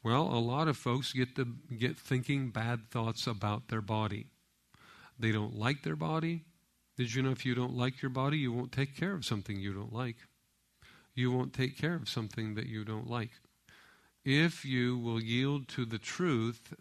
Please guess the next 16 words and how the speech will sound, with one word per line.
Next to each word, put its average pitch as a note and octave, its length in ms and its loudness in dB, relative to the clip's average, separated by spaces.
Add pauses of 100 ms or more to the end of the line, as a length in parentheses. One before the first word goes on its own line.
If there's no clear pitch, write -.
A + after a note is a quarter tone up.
that A#2 180 -4
your A2+ 220 -2
body A#2+ 460 -2
is G#2 160 0
something A2+ 400 -2
you G#2+ 180 -2
should A2 280 -4
like, A#2 480 -2 (1700)
then A#2 480 2
it B2 160 -2
will A#2 120 -2
begin A#2 680 0 (140)
to G#2+ 360 0 (500)
reshape B2 1300 0
your A2+ 240 -2
thoughts A#2+ 640 -2